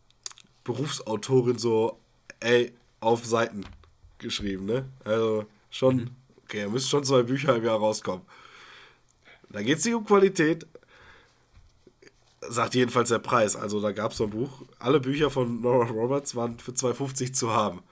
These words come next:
Speaker 2: <laughs>
Speaker 1: Und dieser Tisch war voll, Alter. Da waren bestimmt fünfzig verschiedene, ähm, Exemplare.
Speaker 2: Aber hast, hast du mal geguckt, ob es die wirklich gibt oder ob es einfach nur so ein Pseudonym ist? Unter denen viele Leute schreiben. Weil das kann ja auch sein.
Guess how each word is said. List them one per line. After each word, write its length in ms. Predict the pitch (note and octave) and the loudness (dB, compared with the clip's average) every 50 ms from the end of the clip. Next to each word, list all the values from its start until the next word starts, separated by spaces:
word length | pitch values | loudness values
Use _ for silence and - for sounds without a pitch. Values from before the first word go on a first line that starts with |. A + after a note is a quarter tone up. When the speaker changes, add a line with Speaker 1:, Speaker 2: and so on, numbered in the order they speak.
| _ _ - - _ _ _ _ | _ _ -20 -20 _ _ _ _
Speaker 2:
<laughs> 840 | - D3 C3 - F#3 - - - - A#3 - - F4 - - - - | 0 0 0 0 -4 -6 -2 -2 0 0 0 -2 -4 -4 -8 -10 -2
Speaker 1:
Und 140 | - B2 B2+ | -2 0 0
dieser 180 | B2+ C3+ C#3+ C3+ | 4 2 2 4
Tisch 240 | C#3+ F3+ F3 - - | 4 2 0 2 0
war 100 | D3 C3+ | 0 -2
voll, 320 | C3 - D#3 D#3+ D3 C3 | -2 0 2 4 4 4
Alter. 180 | A2+ A2 A2+ A2 | 2 2 0 0
Da 20 | |
waren 140 | A#2+ B2+ C3+ | 0 2 2
bestimmt 320 | C3 C3 - D3+ D#3+ D#3 | 0 -2 -2 -4 -6 -6
fünfzig 320 | - D#3+ E3 D#3+ - E3 - | -8 -10 -8 -8 -8 -8 -6
verschiedene, 720 | D#3 D#3 C#3 - D#3 D#3 D3+ D#3 D3+ C#3+ C3+ B2+ C3 B2 B2+ | -4 -4 -4 -4 -4 -6 -10 -6 -4 -2 -2 -2 -2 -4 -4
ähm, 440 | B2+ C3+ C3+ C3 B2+ B2+ C3 C3 - - - _ _ | -2 -2 0 0 0 -2 -4 -6 -10 -14 -20 _ _
Exemplare. 720 | - B2+ B2+ - C#3 C3+ C3 B2+ B2 A#2 A2 G#2+ F#2+ F#2 - - - - | -12 -8 -4 -2 -2 -2 0 0 0 0 0 -2 -4 -6 -10 -10 -6 -2
Speaker 2:
Aber 180 | B2+ C3 B2+ | 0 0 0
hast, 220 | A#2+ A#2 A#2 - - B2 | 0 -2 -4 -6 -12 -16
hast 180 | C3+ D3 - | -16 -14 -12
du 60 | D3+ C#3 | -10 -10
mal 80 | C3+ | -8
geguckt, 280 | B2+ B2+ - E3 D3+ - | -10 -8 -10 -10 -10 -10
ob 100 | B2+ G#2+ | -12 -12
es 100 | - - | -12 -12
die 120 | - A#2+ | -10 -8
wirklich 240 | B2 A#2+ B2 A#2 A#2 | -6 -6 -6 -8 -6
gibt 180 | - D3+ - C#3+ | -6 -6 -4 -4
oder 100 | C#3 D#3 | -4 -4
ob 40 | |
es 60 | - - | -6 -8
einfach 120 | - C3 | -8 -6
nur 80 | B2 A#2+ | -6 -8
so 60 | A#2 | -8
ein 60 | A2+ | -6
Pseudonym 420 | - B2+ A2 A2+ A2+ B2 C3+ B2+ | -6 -6 -4 -4 -4 -4 -4 -4
ist? 240 | A2 G#2 G#2 - - _ _ _ _ _ _ _ _ _ _ _ _ _ _ _ _ _ _ _ _ _ _ _ _ _ _ _ _ _ _ _ _ _ - - - - - | -4 -6 -8 -10 -16 _ _ _ _ _ _ _ _ _ _ _ _ _ _ _ _ _ _ _ _ _ _ _ _ _ _ _ _ _ _ _ _ _ -18 -18 -18 -18 -10
Unter 120 | - A#2 | -4 -2
denen 200 | A2 A2+ A2+ A2 | 0 0 -2 -2
viele 220 | - - C3 A#2+ A#2 | -4 -4 -2 0 0
Leute 180 | A2 G#2+ A2+ | 0 0 -4
schreiben. 460 | G#2 - G#2 G#2 G#2 G2+ G2+ G2 G2+ - _ _ - - | -6 -2 0 2 2 0 0 -6 -16 -20 _ _ -12 -4
Weil 100 | - A2 | -4 -4
das 100 | A2+ - | -2 -2
kann 120 | - A#2+ | -4 -4
ja 100 | A#2+ A#2 | -2 -2
auch 100 | A#2+ B2+ | -2 -2
sein. 340 | A#2+ - A2 G#2 G2+ G2+ G2+ | -4 -4 -4 -4 -4 -6 -10